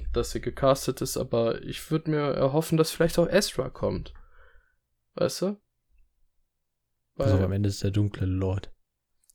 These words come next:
Speaker 2: Er hat doch noch die Seiten gewechselt, einfach weil's besser passt.
Speaker 1: Äh, äh,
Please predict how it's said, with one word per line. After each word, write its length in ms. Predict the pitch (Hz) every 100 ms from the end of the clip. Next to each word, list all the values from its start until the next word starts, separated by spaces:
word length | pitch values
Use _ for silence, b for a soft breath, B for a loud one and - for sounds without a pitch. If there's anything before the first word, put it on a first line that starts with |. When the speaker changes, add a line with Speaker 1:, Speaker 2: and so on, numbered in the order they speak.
| _
Speaker 2:
Er 120 | 117
hat 140 | 107 - 110
doch 120 | 110
noch 100 | 95
die 100 | 107
Seiten 240 | 107 113 107
gewechselt, 440 | 104 107 110 110
einfach 300 | 113 113 107
weil's 260 | 110 104 -
besser 360 | _ 117 104
passt. 280 | - 104 - - - -
Speaker 1:
Äh, 220 | 120 127
äh, 280 | 120 117 117